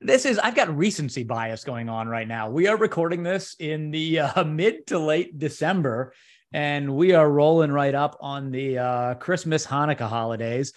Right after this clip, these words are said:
both of which my family celebrates. Um,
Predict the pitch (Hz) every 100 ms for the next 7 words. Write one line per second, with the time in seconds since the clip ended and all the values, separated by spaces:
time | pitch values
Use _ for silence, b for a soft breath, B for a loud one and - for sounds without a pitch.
0 | B B - 135 165 208 180 135 143 151
1 | 147 131 127 127 123 120 - 113 107 104
2 | 113 151 - b b b - 131 135 127
3 | 117 110